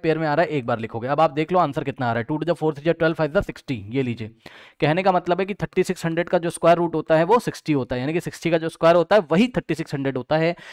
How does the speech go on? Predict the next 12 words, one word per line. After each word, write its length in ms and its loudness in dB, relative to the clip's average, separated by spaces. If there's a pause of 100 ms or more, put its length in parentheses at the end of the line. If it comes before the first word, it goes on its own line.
(240)
यानी 140 2
कि 80 0
थर्टी 300 0
सिक्स 180 -4
हंड्रेड 260 2
एक 220 -2
परफेक्ट 420 -4
स्क्वायर 300 0
नंबर 340 -4
है, 240 -2
hence 340 -4
proved। 400 4